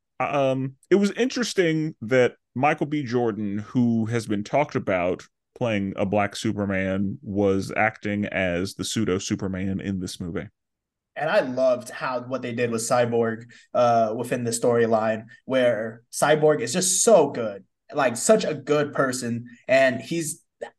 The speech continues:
Speaker 2: in a world where heroes aren't as, um, significant or a-, isn't as present, you have Cyborg, who is doing essentially the load of the entire Justice League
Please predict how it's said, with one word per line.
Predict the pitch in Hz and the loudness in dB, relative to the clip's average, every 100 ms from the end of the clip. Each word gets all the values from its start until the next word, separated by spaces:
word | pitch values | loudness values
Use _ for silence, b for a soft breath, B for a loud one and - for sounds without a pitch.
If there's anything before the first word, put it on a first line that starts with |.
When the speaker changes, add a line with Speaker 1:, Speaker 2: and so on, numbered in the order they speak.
| _ _ - - 147 | _ _ -20 -20 -2
Speaker 2:
in | 165 202 | 2 6
a | 202 | 6
world | 147 185 196 208 165 | 6 8 10 8 6
where | 156 | 2
heroes | - 151 170 165 165 | 2 0 4 4 4
aren't | - 147 147 147 | 2 0 0 0
as, | 135 135 135 135 123 - b b - | 0 0 0 -2 -12 -14 b b 0
um, | 127 120 120 113 113 - _ | 2 2 0 -4 -6 -14 _
significant | - 151 147 147 165 165 156 | -4 0 2 0 2 4 4
or | 135 120 | 4 2
a-, | 123 131 135 139 | 0 -4 -4 -2
isn't | 151 151 143 | 2 2 2
as | 127 | 0
present, | 127 - 131 139 170 185 B B B | -2 2 2 2 0 -2 B B B
you | 143 | 0
have | 147 165 156 | 2 4 4
Cyborg, | - 143 135 127 127 | 4 2 2 -2 -4
who | 143 - | -4 0
is | 151 147 123 | 2 2 2
doing | 143 143 135 - - - 135 | 2 2 0 -8 -14 -8 -4
essentially | 139 147 123 143 131 135 | 0 0 0 -4 -2 0
the | 135 - | 0 0
load | 151 147 147 151 | 4 6 6 6
of | 143 | 2
the | 143 139 | -2 -4
entire | 131 - 147 147 143 | -4 -2 2 4 4
Justice | 131 139 143 170 175 | 2 -2 -2 -2 -2
League | 196 220 185 | -2 -2 -2